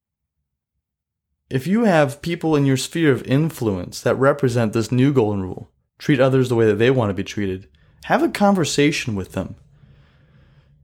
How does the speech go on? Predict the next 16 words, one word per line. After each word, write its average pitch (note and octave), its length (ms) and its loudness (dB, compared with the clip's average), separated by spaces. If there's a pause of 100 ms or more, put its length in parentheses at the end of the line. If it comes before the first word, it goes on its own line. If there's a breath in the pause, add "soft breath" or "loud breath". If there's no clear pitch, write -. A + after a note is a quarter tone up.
(320)
It's C3+ 140 -2
important F#3+ 580 0
right C#3+ 260 2
now. B2 520 0 (280)
It's - 160 -10
important, C#3+ 680 -2 (100)
really, F3 320 4
really D#3+ 300 0
important, B2+ 500 -2 (1800)
that A#2+ 480 0 (260)
we A#2+ 220 -6
don't C#3+ 420 2
try G2 720 0 (1120)
to - 100 -8
be B2+ 140 2
crusaders A2+ 920 0